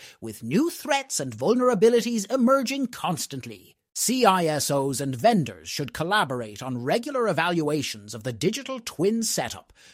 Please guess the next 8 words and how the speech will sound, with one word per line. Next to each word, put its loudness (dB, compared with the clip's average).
to -6
ensure 2
it -6
remains -2
effective -6
against -4
current 0
threats. -6